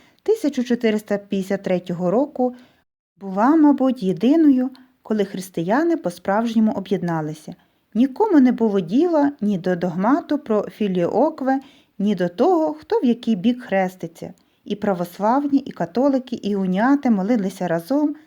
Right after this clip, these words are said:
та приймали причастя від священиків, не питаючи їхньої конфесії. Між тим османська армія йшла на приступ хвилями. За планом Мехмеда спочатку в бій вступали найменш боєздатні, зате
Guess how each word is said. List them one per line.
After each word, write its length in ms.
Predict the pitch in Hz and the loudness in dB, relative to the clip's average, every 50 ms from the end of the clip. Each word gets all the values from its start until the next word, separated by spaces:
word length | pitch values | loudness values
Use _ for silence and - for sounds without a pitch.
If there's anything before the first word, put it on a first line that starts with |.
| _ _ _ | _ _ _
та 140 | - 302 415 | -2 -2 -2
приймали 520 | 415 - 262 254 233 220 220 226 220 202 | -2 -2 0 2 2 4 4 2 0 0
причастя 640 | 196 196 175 165 - - 247 294 330 320 - - 247 | -2 -4 -8 -8 -4 -2 -2 -2 -2 -4 -4 -4 -4
від 140 | 202 208 - | -4 -4 -6
священиків, 760 | - 208 208 - - - 185 180 175 175 165 165 - 165 170 - _ _ _ _ - | -6 -8 -8 -6 -2 0 0 0 0 -2 -6 -8 -10 -12 -12 -14 _ _ _ _ -6
не 100 | 196 190 | -6 -6
питаючи 680 | 190 180 165 170 - 233 285 302 294 285 294 - 277 | -4 -6 -6 -2 -2 0 0 0 -2 -2 -2 -4 -4
їхньої 420 | 220 185 185 185 185 - 196 190 | -2 -2 -4 -6 -6 -6 -6 -6
конфесії. 800 | 185 - 185 180 - - 165 165 156 151 - - 156 156 156 - _ _ _ _ _ _ _ _ _ _ _ _ _ _ - - | -6 -8 -10 -10 -8 -8 -8 -6 -6 -8 -10 -14 -14 -14 -14 -16 _ _ _ _ _ _ _ _ _ _ _ _ _ _ -8 -6
Між 200 | 185 175 - - | -6 -6 -6 -6
тим 300 | - 277 320 370 349 - | -4 -2 -2 -2 -4 -4
османська 600 | - 240 - - 233 247 247 240 - - 247 226 - | -6 -6 -2 0 2 2 2 0 0 -2 -4 -2 -2
армія 460 | 214 220 233 233 226 220 214 208 214 220 - _ _ _ _ - | 0 0 0 2 0 0 0 0 -2 -4 -8 _ _ _ _ -12
йшла 420 | - 202 - - - 214 269 359 | -12 -10 -10 -6 -4 -2 0 2
на 120 | 330 233 196 | 2 0 0
приступ 480 | - - 202 226 220 - - 214 - | 0 -2 -2 -2 -2 -4 -10 -12 -12
хвилями. 580 | - - - 180 202 185 165 160 160 160 156 147 - _ _ _ _ _ _ _ _ - | -12 -12 -4 -2 -2 0 0 -2 -4 -6 -8 -12 -14 _ _ _ _ _ _ _ _ -12
За 140 | 190 170 190 | -6 -6 -6
планом 500 | 185 - 196 226 277 359 370 330 294 240 | -4 -2 -2 0 0 2 2 4 4 2
Мехмеда 560 | 185 151 - - 196 208 226 262 240 240 247 | 2 0 -4 -4 -2 0 2 2 2 0 -2
спочатку 600 | 247 - - 233 233 - 392 415 415 - - 233 | -4 -2 -4 -2 0 0 -2 -2 -2 -6 -8 -6
в 60 | 208 | -4
бій 180 | 185 208 262 330 | -2 0 0 0
вступали 580 | 370 - - 226 - - 196 214 254 269 254 240 | 0 -2 -6 -6 -2 0 0 0 2 0 2 2
найменш 480 | 233 247 240 240 233 190 196 208 202 | 4 4 6 6 4 4 2 -2 -4
боєздатні, 800 | 190 185 202 208 185 151 147 170 165 160 165 165 - 160 160 - _ _ _ _ _ _ _ _ - | -2 0 0 0 0 0 0 0 0 0 0 -4 -10 -12 -12 -12 _ _ _ _ _ _ _ _ -2
зате 240 | 262 262 254 311 | -2 -2 -2 -2